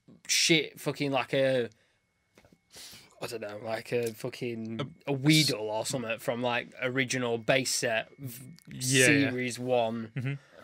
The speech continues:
Speaker 1: um, Pokemon
Speaker 2: Mm-hmm.
Speaker 1: that were from, like, two thou-, uh, nineteen ninety-nine or something.
Speaker 2: They'll be worth a lot,
Speaker 1: There were, just
Speaker 2: regardless.
Speaker 1: even that card is still worth quite a bit, yeah.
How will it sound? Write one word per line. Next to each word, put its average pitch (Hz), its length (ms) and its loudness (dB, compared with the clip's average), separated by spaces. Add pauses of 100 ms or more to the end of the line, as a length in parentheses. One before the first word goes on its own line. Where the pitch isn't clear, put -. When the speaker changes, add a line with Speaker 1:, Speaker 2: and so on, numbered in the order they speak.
(1400)
Speaker 1:
um, 131 500 2 (120)
Pokemon 120 540 2
Speaker 2:
Mm-hmm. 143 180 -2 (220)
Speaker 1:
that 120 240 -4
were 123 120 -6
from, 123 220 0
like, 113 180 -4
two 127 180 -4
thou-, 117 280 0
uh, 135 180 4
nineteen 135 320 2
ninety-nine 120 500 0
or 110 40 -14
something. 104 320 -12 (200)
Speaker 2:
They'll 135 120 4
be 131 120 0
worth 131 180 4
a 127 40 0
lot, 120 240 0 (220)
Speaker 1:
There 151 180 8
were, 147 160 6
just 127 340 8
Speaker 2:
regardless. 170 100 6
Speaker 1:
even 147 320 8
that 131 400 2
card 113 360 2
is 113 160 -6
still 131 240 0
worth 120 240 -2
quite 113 220 -2
a 107 40 -12
bit, 107 300 -6
yeah. 107 200 -8